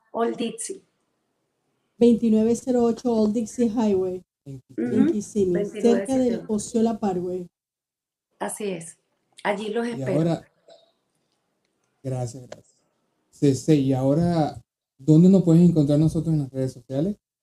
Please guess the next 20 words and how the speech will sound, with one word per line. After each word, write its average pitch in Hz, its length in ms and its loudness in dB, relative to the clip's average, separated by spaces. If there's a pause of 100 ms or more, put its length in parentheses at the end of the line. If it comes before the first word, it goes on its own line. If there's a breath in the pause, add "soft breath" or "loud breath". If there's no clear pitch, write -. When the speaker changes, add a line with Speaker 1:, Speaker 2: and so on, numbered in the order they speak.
(560)
Speaker 2:
Bueno, 190 380 0 (100)
Speaker 3:
¿En 135 140 0
Facebook? 160 520 4 (220)
Speaker 2:
en 233 220 6
Facebook, 330 540 2
Orlando 262 600 4
and 320 160 2
Kissimmee 285 460 2
At. 214 200 0
Aquí 214 220 2
van 220 140 2
a 226 60 -2
ver 240 140 0
este 277 220 -4
video. 208 520 0 (680)
Speaker 3:
¿Y 143 200 0
en 123 400 -4 (100)
Instagram? 196 580 2 (760)
Speaker 2:
Orlando 226 560 2
underscore 254 760 0